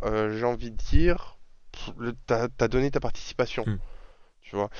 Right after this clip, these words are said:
Speaker 1: c'est un petit peu comme si t'attendais qu'il soit en promo pour le prendre. C'est le même principe.
Speaker 2: Hmm.
Speaker 1: Tu vois, donc, euh, je vois pas le, le truc dérangeant. Après, de toute façon, comme je dis toujours, un, l-, l'achat est v-, c'est, euh,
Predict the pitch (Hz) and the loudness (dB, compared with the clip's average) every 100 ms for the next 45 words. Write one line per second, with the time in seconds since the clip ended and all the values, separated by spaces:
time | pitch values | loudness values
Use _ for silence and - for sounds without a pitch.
0 | - - 135 127 143 143 - 135 165 160 | -8 4 6 8 8 6 0 6 6 6
1 | 131 139 139 131 127 151 139 - 131 123 | 2 6 6 6 2 0 -2 2 2 2
2 | - 135 143 147 170 - - 127 127 - | -2 0 4 4 2 -4 0 2 2 2
3 | 120 104 - - - - - 117 117 110 | 2 0 -10 -16 -20 -20 -8 0 0 2
4 | 123 - - 113 95 - - - - - | -2 -2 -2 0 0 -6 -20 -8 -8 -6
5 | - - - - - - 110 107 120 - | -8 -10 -18 -20 -20 -10 0 0 0 -8
6 | - 123 123 123 127 123 117 - 120 - | -2 -2 -2 0 2 2 0 -4 -4 2
7 | 123 - 139 131 123 113 117 - 131 127 | 4 6 4 4 -2 -2 -2 -2 2 2
8 | 127 127 131 - - - - 110 - 156 | 2 0 -4 -8 -12 -10 2 4 4 2
9 | 135 110 117 120 131 139 113 - 113 120 | 0 -4 -4 -4 -2 -2 -4 -6 -8 -6
10 | 143 147 107 104 104 101 - 101 107 - | -4 0 2 2 0 -2 -6 -6 -6 -8
11 | 107 107 113 117 - 143 147 151 - 113 | -6 6 6 6 0 2 2 0 -2 -2
12 | 104 104 104 - 107 - - _ _ _ | 0 -2 -4 -6 -8 -8 -20 _ _ _
13 | _ - - 123 120 120 107 98 104 | _ -20 -4 -2 0 2 0 0 -4